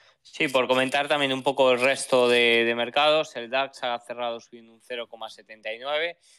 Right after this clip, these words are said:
en lo que parece también un ligero rebote. Eso sí, yo no le doy más de los doce mil quinientos cuarenta, una cosa así, y menos siendo Alemania.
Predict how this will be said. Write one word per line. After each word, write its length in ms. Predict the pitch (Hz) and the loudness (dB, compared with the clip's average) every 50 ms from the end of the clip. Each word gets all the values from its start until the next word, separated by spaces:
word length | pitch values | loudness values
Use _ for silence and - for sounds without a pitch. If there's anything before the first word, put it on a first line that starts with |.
| _ _ _ | _ _ _
en 80 | 117 | -12
lo 120 | 113 113 104 | -12 -10 -10
que 120 | 117 113 | -10 -12
parece 520 | _ - 113 113 120 131 135 127 _ 131 117 | _ -4 -2 -2 0 -2 -4 -6 _ -14 -10
también 380 | 123 120 120 123 123 120 120 | -10 -12 -10 -12 -14 -14 -14
un 240 | 120 120 120 120 120 | -18 -18 -18 -18 -14
ligero 480 | 120 120 - - - 135 135 131 123 113 | -14 -14 -10 -6 -4 -4 -2 -4 -4 -6
rebote. 640 | 117 117 120 127 139 135 - 175 180 185 170 _ _ _ _ 82 | -8 -6 -4 -6 -6 -4 -4 -6 -6 -6 -6 _ _ _ _ _
Eso 180 | 80 - - 123 | _ -20 -20 -18
sí, 200 | - 127 120 117 | -14 -14 -10 -10
yo 120 | 117 123 | -10 -8
no 120 | 123 123 | -6 -4
le 140 | 120 120 120 | -2 -2 -2
doy 180 | 120 123 123 120 | -2 -4 -6 -6
más 240 | 120 120 117 113 117 | -6 -6 -8 -4 -4
de 100 | 120 117 | -4 -4
los 340 | 117 113 113 113 107 117 | -4 -6 -6 -8 -12 -14
doce 320 | 113 117 113 - _ 117 117 | _ -12 -12 -8 _ -10 -8
mil 360 | 123 131 135 131 127 123 113 | -8 -8 -8 -6 -6 -8 -8
quinientos 500 | 107 120 120 120 117 117 _ 113 110 - | -10 -10 -10 -10 -10 -10 _ -14 -14 -14
cuarenta, 680 | _ - 110 120 139 151 156 147 143 143 139 139 131 127 | _ -6 -2 -2 0 0 0 0 -2 -4 -4 -4 -4 -4
una 180 | 123 120 117 | -4 -6 -10
cosa 200 | 120 120 - 113 | -10 -12 -14 -14
así, 320 | 117 - - 156 170 180 _ _ _ _ _ _ _ _ | -20 -12 -10 -10 -10 -10 _ _ _ _ _ _ _ _
y 120 | - 131 131 | -20 -18 -12
menos 360 | 143 151 151 143 135 127 - | -10 -10 -8 -8 -10 -12 -12
siendo 300 | - - 135 131 131 131 | -12 -14 -12 -8 -6 -6
Alemania. 640 | 127 127 131 139 160 170 175 175 180 185 190 185 | -6 -6 -8 -8 -8 -10 -10 -12 -14 -16 -16 -18